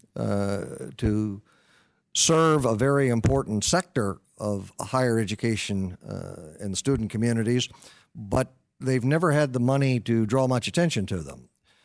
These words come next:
Uh, Empire State in New York was created,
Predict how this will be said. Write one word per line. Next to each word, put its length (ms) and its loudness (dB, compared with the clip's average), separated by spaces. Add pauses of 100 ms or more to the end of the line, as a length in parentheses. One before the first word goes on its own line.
(360)
Uh, 180 -8
Empire 440 4
State 400 2
in 140 2
New 100 4
York 360 2
was 120 -2
created, 540 -2